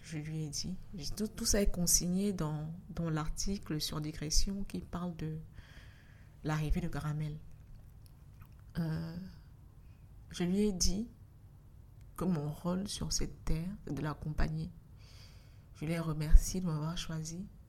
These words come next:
et je lui ai dit que je ferai toujours tout pour qu'elle ait l'espace pour être qui elle est, qu'elle ait l'espace pour vivre la vie qu'elle veut. Mon rôle n'est pas de l'obliger, mon rôle est de l'accompagner.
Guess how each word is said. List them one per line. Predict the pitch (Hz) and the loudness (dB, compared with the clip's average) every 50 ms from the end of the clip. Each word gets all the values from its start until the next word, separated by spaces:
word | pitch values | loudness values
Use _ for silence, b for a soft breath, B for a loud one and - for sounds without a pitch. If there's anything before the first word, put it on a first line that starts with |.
| - - - - - - - - - - | -20 -20 -20 -20 -20 -20 -20 -20 -16 -10
et | - 147 | -8 -6
je | 151 147 | -6 -4
lui | 160 180 185 | -2 -2 -2
ai | |
dit | 170 165 | 0 0
que | - - | -2 -2
je | - - | -2 -2
ferai | - 170 170 180 180 | 0 0 0 0 -2
toujours | - 156 156 170 170 - | -4 -6 -6 -6 -8 -8
tout | - - - 165 180 - - - - B B B B B B B B - | -2 0 0 0 0 -2 -10 -12 -16 B B B B B B B B -6
pour | - 147 - | -4 -4 -2
qu'elle | - 170 | 0 0
ait | 165 | 0
l'espace | 160 165 165 165 156 160 - - - - - 175 185 - - - - - - - - - - - - - - - - - - - - - - - - - - - - - - - - - - - - - - - - - | 2 0 4 8 10 10 10 8 4 2 2 2 2 0 -2 0 0 0 -2 -2 -4 -16 -18 -20 -20 -20 -20 -20 -20 -20 -20 -20 -20 -20 -20 -20 -20 -20 -20 -20 -20 -20 -20 -20 -20 -20 -20 -20 -20 -20 -20 -20 -12 -6
pour | - 160 165 | -4 -2 0
être | 180 180 - - 160 | 2 6 6 6 6
qui | 156 - - - 170 | 6 -2 -4 -4 -2
elle | 170 170 160 156 | -2 -2 -4 -6
est, | 165 180 - - - - - - - - - - - - - - - - | -8 -8 -10 -12 -14 -14 -16 -16 -18 -18 -18 -18 -18 -18 -18 -18 -16 -10
qu'elle | - - | -8 -6
ait | 180 170 | -4 -2
l'espace | 156 151 151 - - - 185 185 - | -2 -2 -2 -2 -2 -2 0 4 4
pour | - - 180 | 2 2 2
vivre | 175 - - | -6 -4 -4
la | 143 147 143 | -4 -4 -4
vie | 151 170 180 | -4 -4 -4
qu'elle | - 180 131 - | -2 -2 -4 -4
veut. | 156 - - 170 175 - - - B B B B B B B B B B - | -6 -8 -10 -10 -12 -12 -16 -18 B B B B B B B B B B -6
Mon | 170 165 160 156 | -4 -4 -2 -2
rôle | 151 170 180 185 | 0 0 0 2
n'est | 180 175 160 160 | 2 0 -2 -2
pas | 165 - 175 180 | 0 0 0 0
de | 165 160 170 160 160 160 160 160 - - - - - - - | -2 -4 -6 -6 -6 -6 -8 -10 -12 -16 -18 -20 -20 -14 -8
l'obliger, | 151 151 165 165 160 156 143 165 147 151 147 - - - 135 143 - - - - B B B B B B B B B B B B - - - | -4 -2 -2 -2 0 0 0 -2 -2 -2 -2 0 0 2 4 4 4 2 0 -12 B B B B B B B B B B B B -12 -6 -2
mon | 165 156 147 151 | -2 0 0 2
rôle | 165 165 | 0 0
est | 165 156 | 2 0
de | 156 | 0
l'accompagner. | 143 139 143 - - - 151 147 143 - - 147 143 147 143 143 143 | 0 -2 -4 -4 -6 -6 -6 2 10 10 10 10 10 4 -4 -6 -8